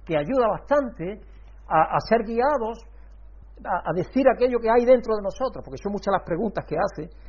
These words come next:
y entonces poco a poco, poco a poco va sacando lo que tú eres en realidad, lo que Dios te ha hecho ser, los dones que Dios te ha dado. Así que tenemos que ser suficientemente humildes como para admitir que tenemos mucho que aprender sobre aquellos que son diferentes de nosotros.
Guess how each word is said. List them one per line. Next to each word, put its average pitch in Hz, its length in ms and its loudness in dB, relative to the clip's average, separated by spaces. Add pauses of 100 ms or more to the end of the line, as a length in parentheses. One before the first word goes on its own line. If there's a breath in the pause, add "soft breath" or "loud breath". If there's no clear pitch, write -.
y - 60 -10
entonces 180 220 2
poco 202 160 4
a 196 40 4
poco, 190 220 2
poco 185 140 2
a 190 40 4
poco 196 220 -2
va 170 160 4 (340)
sacando 180 560 2
lo 151 80 4
que 131 120 0
tú 180 180 6
eres 160 180 6
en 147 80 -2
realidad, 143 380 0 (340)
lo 147 80 0
que 139 140 -2
Dios 165 280 2
te 160 120 0
ha 165 40 4
hecho 165 240 -4 (140)
ser, 131 320 -2 (260)
los 123 160 0
dones 151 240 2
que 123 100 -2
Dios 123 140 0
te 127 140 -6
ha 123 40 2
dado. 110 240 -2 (880 loud breath)
Así 214 220 -4
que 240 140 2
tenemos 277 360 2
que 254 80 -2
ser 262 220 2
suficientemente 240 760 -4
humildes 233 360 -2
como 220 180 -4
para 202 240 2
admitir 233 560 -2 (240 soft breath)
que 214 120 2
tenemos 240 600 2 (480)
mucho 254 540 6
que 214 80 4
aprender 202 500 4
sobre 208 400 2
aquellos 226 320 0
que 202 80 -8
son 214 200 -4
diferentes 185 540 -4
de 151 120 -4
nosotros. 135 500 -12